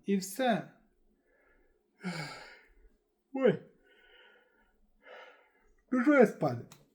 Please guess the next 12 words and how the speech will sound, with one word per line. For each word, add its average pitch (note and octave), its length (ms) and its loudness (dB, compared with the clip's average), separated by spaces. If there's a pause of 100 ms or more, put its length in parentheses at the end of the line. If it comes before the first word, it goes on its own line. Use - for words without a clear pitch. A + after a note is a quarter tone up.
(140)
Нема F3+ 260 4
чого D3+ 260 2
затягувати, D#3+ 580 2
дванадцята D3 400 -2
година F3+ 260 2
вже D#3+ 140 -4
стукнула. D3 500 -8 (1200)
Завтра D3 320 -2
буде C#3+ 140 -2
важкий C#3 320 -6
день. C#3 220 -8
Сьогодні D#3 640 0